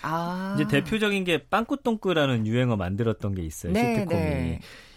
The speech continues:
Speaker 2: 이게 이제 주인공 해리, 그 아이가
Speaker 1: 진짜 인기 많았는데.
Speaker 2: 지금은 이십 대가 넘었어요. 그럼에도 불구하고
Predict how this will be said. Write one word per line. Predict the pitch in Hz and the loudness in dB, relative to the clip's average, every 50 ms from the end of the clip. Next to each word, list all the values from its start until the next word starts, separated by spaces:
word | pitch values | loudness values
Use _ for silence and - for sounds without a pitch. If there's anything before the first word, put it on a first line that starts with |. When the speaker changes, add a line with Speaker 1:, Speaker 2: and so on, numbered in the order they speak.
| - - - - _ - | -20 -20 -20 -20 _ -8
Speaker 2:
이게 | 135 139 165 160 | -4 0 2 2
이제 | 151 143 147 143 | 2 4 2 0
주인공 | 127 - 143 139 147 147 151 147 139 131 | 0 2 2 2 2 2 2 2 2 0
해리, | 135 185 196 180 180 143 123 107 101 - | 0 -2 -2 0 0 2 2 0 -2 -4
그 | - - 120 | 0 2 4
아이가 | 113 110 - 190 | 4 4 4 4
Speaker 1:
진짜 | 180 320 294 | 4 4 2
인기 | 240 214 - 240 | 2 0 -2 -4
많았는데. | 202 156 135 151 165 175 | -2 -2 -2 -2 -2 -2
Speaker 2:
지금은 | 151 147 147 175 196 196 | -2 -2 -2 0 2 2
이십 | 147 254 285 - - - - | 2 2 2 0 -2 -2 0
대가 | 220 208 208 185 | 0 2 2 2
넘었어요. | - 92 104 135 165 175 - - 120 117 160 185 160 127 123 | 0 0 0 0 0 -2 -2 -2 0 0 2 0 -2 -4 -6
그럼에도 | - - - 147 165 180 185 185 165 170 | -8 -4 0 0 2 2 2 0 -2 -2
불구하고 | 147 - - 135 139 143 156 156 147 143 139 - 170 185 190 190 | -4 -2 -2 -2 0 2 2 4 4 2 2 0 0 0 0 0